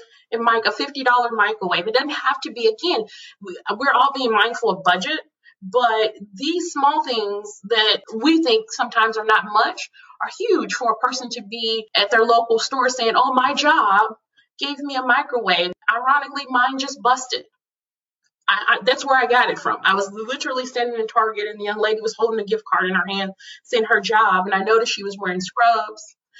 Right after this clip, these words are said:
And I asked a question. I'm like, "Where do you work?" She told me she worked at, you know, a facility. But she was like, "It was so crazy that I won." <laughs> And she said, "My microwave had just busted." And I was like, "Well, high five! You've been doing something great, girl." And, um,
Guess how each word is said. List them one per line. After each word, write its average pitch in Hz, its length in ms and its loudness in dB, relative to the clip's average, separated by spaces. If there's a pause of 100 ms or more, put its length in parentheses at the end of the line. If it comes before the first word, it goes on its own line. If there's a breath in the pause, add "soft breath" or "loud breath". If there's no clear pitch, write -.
(200 loud breath)
And 220 120 2
I 190 180 2
asked 208 280 2
a 190 60 -6
question. 233 360 -2
I'm 226 80 0
like, 185 140 2
"Where 190 140 -6
do 180 80 -6
you 170 120 -10
work?" 240 360 2
She - 120 -8
told 185 200 -2
me 180 60 2
she - 180 -6
worked 185 280 -4
at, 180 220 -4
you 202 80 -6
know, 170 260 0
a 185 60 -2
facility. 202 600 0 (340 loud breath)
But 202 120 4
she 254 160 -2
was 254 120 -6
like, 196 280 0
"It 220 140 2
was 247 140 -4
so 240 240 0
crazy 202 400 -2
that 196 120 2
I 196 140 4
won." 226 400 2 (960)
<laughs> 392 300 4 (200)
And 254 160 -2
she 294 120 -4
said, 247 200 0
"My 220 140 2
microwave 226 760 2
had 214 180 -2
just 208 340 -2
busted." - 440 0 (400 loud breath)
And - 80 2
I 254 80 6
was 254 160 0
like, 208 220 0
"Well, 208 120 2
high - 580 0
five! 226 100 -10
You've 233 120 -10
been 226 160 -8
doing 240 220 -6
something 247 320 -2
great, 220 260 -4
girl." 175 320 -2 (560 soft breath)
And, 202 320 2
um, 185 480 4